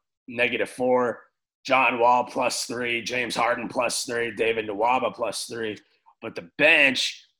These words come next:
between Sterling Brown, Eric Gordon, and Jae'Sean Tate were a minus forty-three.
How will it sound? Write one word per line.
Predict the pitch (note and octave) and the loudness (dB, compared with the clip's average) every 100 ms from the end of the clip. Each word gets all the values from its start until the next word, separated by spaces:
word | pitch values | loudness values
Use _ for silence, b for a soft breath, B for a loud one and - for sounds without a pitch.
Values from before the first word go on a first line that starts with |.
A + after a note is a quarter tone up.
| _ | _
between | - - A#2+ | -8 -6 -6
Sterling | - B2 B2+ B2 A2 | -2 4 4 4 2
Brown, | A#2+ B2 A#2+ A#2+ | 2 2 0 0
Eric | A#2 A#2+ A#2 | 0 0 2
Gordon, | A#2 A2+ | 2 2
and | G#2+ | -2
Jae'Sean | G#2 A2+ A2+ A2 G#2+ | 0 0 0 -4 -4
Tate | C#3 B2+ A#2 G#2+ | 0 0 0 -2
were | G#2+ | -2
a | |
minus | G#2 G#2+ A2 A2 G2+ | 0 0 2 0 -4
forty-three. | - A2+ F#2+ - G2 A2+ C3 | -4 -4 -6 -8 -6 -2 -2